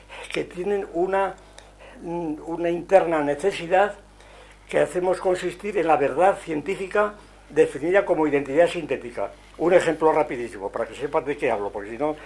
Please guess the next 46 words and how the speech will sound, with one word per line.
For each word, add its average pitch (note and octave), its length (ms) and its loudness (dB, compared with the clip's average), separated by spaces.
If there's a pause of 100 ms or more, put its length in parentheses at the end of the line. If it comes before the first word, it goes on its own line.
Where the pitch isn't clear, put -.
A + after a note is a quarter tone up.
(120)
es D3 140 -8
imposible C#3+ 420 -4
saber C3+ 160 -2
de B2+ 80 -4
qué A#2+ 60 -12
estoy C3 180 -2
hablando. F#2+ 380 -2 (280)
Pero B2 120 -6
con C3+ 140 0
este D#3 160 2
ejemplo E3+ 360 0
ya, D3+ 240 2 (300)
ya C#3+ 180 -2
se, D3 340 -2
yo D3 140 -2
creo D#3 140 -4
que D3+ 80 -4
se B2+ 80 -6
puede D3 200 0
saber C#3+ 220 -4
inmediatamente. C3 520 -4 (1700)
Si C#3+ 460 -4 (300)
la, D#3 180 0
la D#3 100 2
geometría D3+ 720 4 (640)
de D#3 80 -2
Euclides, D#3 640 -2
la G#2+ 160 -4
que B2+ 80 -14
todo D#3 220 -2
el D#3+ 60 0
mundo E3 220 0
conocemos, D#3+ 440 -2
porque C#3 260 -6
hoy C3+ 100 -6
día D3 180 -4
ya C#3+ 100 -2
está, C#3 360 -2 (380)
está C#3 200 -6
incorporada C#3+ 440 0
a D#3+ 40 0
la D#3 80 2
enseñanza C#3 520 -4
primaria C3+ 380 -2
incluso, A2 340 -10
¿no? A#2 180 -12